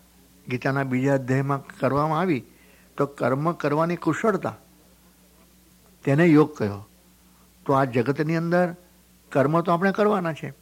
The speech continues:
એક મિનિટ પણ જીવ કર્મ કર્યા વિના રહી શકતો નથી. તો કર્મને તો છોડી શકવાના નથી આપણે.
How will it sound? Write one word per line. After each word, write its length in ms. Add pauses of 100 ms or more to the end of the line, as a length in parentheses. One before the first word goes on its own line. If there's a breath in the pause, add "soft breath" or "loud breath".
(1400)
એક 220
મિનિટ 420
પણ 280 (360)
જીવ 280
કર્મ 360
કર્યા 280
વિના 200
રહી 160
શકતો 340
નથી. 280 (1300 soft breath)
તો 80
કર્મને 560
તો 140
છોડી 280
શકવાના 420
નથી 240
આપણે. 260